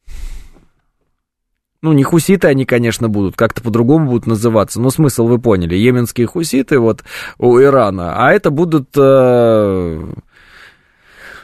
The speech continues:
армянские американиты какие-то. <coughs> Вот. Ну, всё. Кусать, э, Иран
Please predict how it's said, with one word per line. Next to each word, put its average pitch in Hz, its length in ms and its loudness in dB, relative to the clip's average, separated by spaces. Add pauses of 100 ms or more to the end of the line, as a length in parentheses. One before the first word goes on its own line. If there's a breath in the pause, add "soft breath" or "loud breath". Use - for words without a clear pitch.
(100)
армянские 165 640 2
американиты 170 800 0
какие-то. - 540 -6
<coughs> 220 200 2
Вот. 156 460 -2 (380 loud breath)
Ну, 143 140 -8
всё. 175 340 -8 (240)
Кусать, 180 500 0
э, 131 260 2
Иран 160 500 2